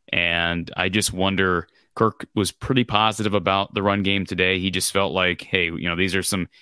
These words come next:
there was nothing physical really that we saw on tape. It was just little tactical things that we can clean up.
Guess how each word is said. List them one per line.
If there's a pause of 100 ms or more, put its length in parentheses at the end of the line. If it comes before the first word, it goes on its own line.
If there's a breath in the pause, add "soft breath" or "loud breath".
(120 soft breath)
there
was
nothing
physical
really
that
we
saw
on
tape.
It
was
just
little
tactical
things
that
we
can
clean
up.